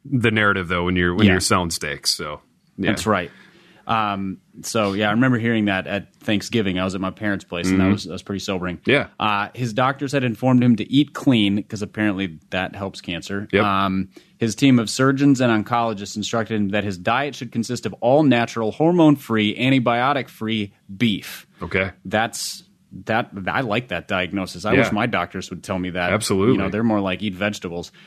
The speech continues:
Speaker 1: Yeah.
Speaker 2: Uh, in following orders, he began to seek this meat locally with no success, and this forced him to seek online sales
Speaker 1: Mm.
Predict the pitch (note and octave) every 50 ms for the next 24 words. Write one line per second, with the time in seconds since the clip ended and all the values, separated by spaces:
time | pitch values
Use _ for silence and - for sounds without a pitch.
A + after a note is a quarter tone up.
0 | - - - A2+ G2+ F#2+ F#2 G2+ G2 G2 F#2+ F#2+ F#2+ - - - - A#2+ A#2 -
1 | - C#3 C#3+ D#3+ E3+ E3+ D#3+ C#3 C3+ C3+ C3+ C3 C3 C3+ B2 A#2+ A2+ B2+ A#2+ G#2+
2 | G#2 - - - D#3+ E3 D3+ - C3+ B2+ C3 B2+ A#2+ A2+ F#2+ F#2 G#2+ A2 B2 D3
3 | D3+ - E3 E3+ F3 E3+ C#3+ A#2 G#2 A2+ A2+ A2 G#2 - G2+ F2+ - - - C3+
4 | D#3 E3 - F#2+ A2 G#2 B2 F#3 F#3+ - - - C3 C3+ C3 C3 C3 B2+ A#2 A2
5 | - A2 G2+ - - F#2+ G2+ G2 G2 G#2+ C3 E3+ F#3+ G#3 F#3+ C#3+ - - G2+ F#2
6 | F2+ F2+ A2 D3+ D3+ - - F2+ G2+ G#2+ G2+ F2+